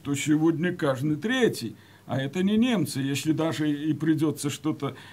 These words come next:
э, делать, э, в плане военном. Поэтому, конечно, я хочу, чтобы, э, вот мы все и аудитория понимали, что почему они не пустили наших спортсменов, почему не пр-, пустили нашу культуру,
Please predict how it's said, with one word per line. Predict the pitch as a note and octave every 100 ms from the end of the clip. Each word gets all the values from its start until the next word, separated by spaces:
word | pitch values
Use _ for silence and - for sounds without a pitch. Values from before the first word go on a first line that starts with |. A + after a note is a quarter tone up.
| -
э, | B2 B2+ B2 C3+
делать, | D3 F3 D#3 - C#3
э, | C3+ B2 -
в | -
плане | D#3 D#3 D3+
военном. | D#3+ D#3+ C3 B2 B2
Поэтому, | D3 F3 F#3+ F#3 F3+ E3
конечно, | F3+ F#3 - E3+ D#3 - - -
я | D#3 F3
хочу, | F#3 - F#3+
чтобы, | F#3 F3 D#3+ E3 D#3+ - -
э, | - C#3+ D3 C#3 B2
вот | D3 D3 D#3+ D#3+ D3
мы | D#3 G3 F3
все | - E3+ C#3 A2+
и | - D3 D3+ C#3+
аудитория | D#3 D3 F3 F#3+ F#3+ F3
понимали, | D3+ E3+ F3 G3 F#3+ D#3
что | C#3 - C#3+
почему | E3+ - G#3+ A3 G#3
они | G3
не | F#3+ F3+
пустили | F3+ - - F#3 E3 - -
наших | F3+ G3 F#3+ F#3+
спортсменов, | - F#3+ - E3+ F3 D#3+ C#3 - - - -
почему | C#3+ F3 G3+
не | G3 F#3
пр-, | F3+
пустили | D3 D3+ F3+ F3 G3+ G3 F3+
нашу | E3+ F#3 D#3+
культуру, | D3 F#3+ D3+ G3+ G3+ F#3 D#3